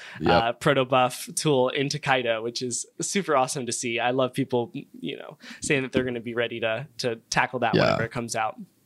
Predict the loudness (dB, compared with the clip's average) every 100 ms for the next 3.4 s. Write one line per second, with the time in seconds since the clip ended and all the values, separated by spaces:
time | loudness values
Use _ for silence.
0 | _ _ _ 2 4 4 4 4 4 2
1 | 2 6 8 8 4 4 2 4 2 -2
2 | _ _ 2 4 4 4 2 4 4 4
3 | 2 -2 -6